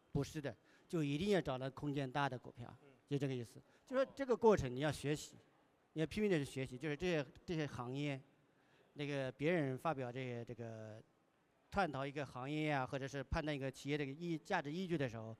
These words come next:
Speaker 2: 对。
Speaker 1: 你要去学习它。
Speaker 2: 嗯。
Speaker 1: 第二个呢，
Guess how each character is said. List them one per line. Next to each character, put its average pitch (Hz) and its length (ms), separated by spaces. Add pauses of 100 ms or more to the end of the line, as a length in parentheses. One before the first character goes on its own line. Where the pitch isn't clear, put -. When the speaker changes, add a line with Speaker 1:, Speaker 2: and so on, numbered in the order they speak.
Speaker 2:
对。 151 240
Speaker 1:
你 139 100
要 156 80
去 143 120
学 147 240
习 120 220
它。 113 100 (180)
Speaker 2:
嗯。 135 80 (320)
Speaker 1:
第 175 100
二 240 140
个 175 100
呢， 120 220